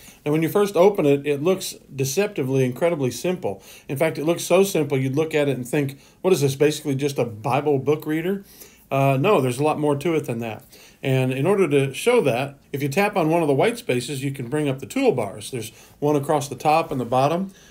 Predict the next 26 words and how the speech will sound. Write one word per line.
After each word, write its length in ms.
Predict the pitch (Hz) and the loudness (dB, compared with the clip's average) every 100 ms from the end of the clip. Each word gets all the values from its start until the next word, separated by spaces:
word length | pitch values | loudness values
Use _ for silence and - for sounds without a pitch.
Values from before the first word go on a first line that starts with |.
| - | -14
The 80 | - | -6
first, 360 | 135 233 - 190 | 2 2 2 2
uh, 340 | 156 147 - - _ - | 2 2 -2 -14 _ 0
tool 320 | 196 185 160 | 4 4 2
here 440 | 156 175 202 214 - - _ _ | 0 2 2 -2 -10 -20 _ _
is, 340 | 143 143 135 139 | 0 2 2 2
uh, 200 | 131 123 | 0 0
your 100 | 123 | -2
table 280 | 170 175 156 | -2 0 0
of 100 | 139 | 0
contents. 720 | 180 175 165 175 175 - - - - | -2 0 -2 -4 -4 -10 -16 -14 -10
If 100 | 135 | -2
you're 100 | 151 | 0
in 80 | 156 | 2
a 60 | |
Bible, 460 | 135 135 156 175 147 | 2 2 2 2 0
it 60 | 127 | -2
will 100 | 120 | -2
bring 260 | 139 147 | -2 0
up 160 | 143 139 | -2 -2
this, 280 | 135 - 143 | -4 -4 -4
uh, 220 | 117 104 - - _ - | -4 -6 -16 -20 _ -14
uh, 100 | 113 | -6
Bible, 560 | 131 143 143 135 135 - - | 0 0 2 0 -2 -12 -18
um, 520 | - 113 110 107 104 - - | -10 -8 -8 -10 -14 -20 -12
navigation 840 | 156 151 139 139 - - 151 143 | -4 -2 0 2 0 -2 -4 -6